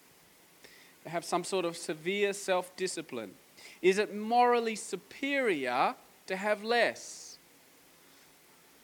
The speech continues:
Or is it okay to live a life with more than you actually need? 'Cause that's what wealth is, right?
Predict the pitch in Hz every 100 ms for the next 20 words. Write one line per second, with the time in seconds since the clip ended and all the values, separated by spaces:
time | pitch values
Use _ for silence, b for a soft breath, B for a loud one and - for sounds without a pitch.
0 | - - B B - 208 233 247 277 302
1 | 269 277 277 - 247 254 247 240 240 262
2 | 233 - 214 208 208 170 180 214 262 -
3 | - - - - b b - 185 214 180
4 | 190 226 240 233 220 214 196 185 - 208
5 | 214 226 220 143 - - - 208 240 262
6 | - 226 196 185 180 180 190 170 113 -
7 | 135 180